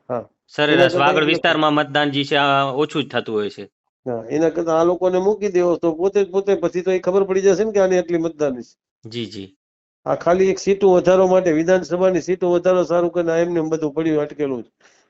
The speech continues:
Speaker 1: ખરી તો આને આ રીતે કરી અને કરે ને તો પોતવાળું બધી જગ્યાએ શૂટ થઈ જાય એમ છે.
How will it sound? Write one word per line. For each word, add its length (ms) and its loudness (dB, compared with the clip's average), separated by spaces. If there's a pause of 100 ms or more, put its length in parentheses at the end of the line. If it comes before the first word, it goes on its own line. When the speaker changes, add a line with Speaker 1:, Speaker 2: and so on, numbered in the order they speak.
Speaker 1:
ખરી 220 2
તો 120 2
આને 140 2
આ 120 4
રીતે 220 2
કરી 320 4
અને 220 2
કરે 280 2
ને 60 -2
તો 140 0
પોતવાળું 500 0
બધી 180 -2
જગ્યાએ 300 -2
શૂટ 180 -6
થઈ 200 -6
જાય 160 -2
એમ 100 -6
છે. 220 -20